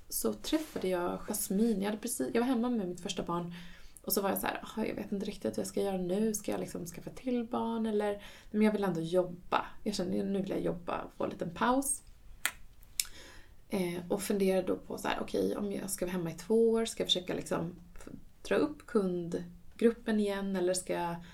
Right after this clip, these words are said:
hålla mig på så här halvtid för att sen kunna gå på en ny föräldraledighet om jag vill ha till barn?" Eh, men sen så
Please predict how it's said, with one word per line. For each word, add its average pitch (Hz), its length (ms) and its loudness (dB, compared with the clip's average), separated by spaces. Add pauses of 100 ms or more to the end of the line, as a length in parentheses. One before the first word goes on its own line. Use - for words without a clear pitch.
(140)
hålla 180 260 4
mig 175 180 0
på - 120 -2
så - 100 -2
här - 220 0
halvtid 214 880 0
för - 120 -2
att 170 80 -2
sen 175 260 -2
kunna 175 160 -2
gå 170 120 -2
på 175 140 -2
en 170 160 0
ny 196 140 2
föräldraledighet 196 680 -2
om 185 100 -4
jag 180 60 -2
vill 170 100 -6
ha 180 60 -4
till 240 300 0
barn?" 220 240 4 (640)
Eh, 170 300 -4 (140)
men 233 400 2 (100)
sen 220 320 2
så 208 380 0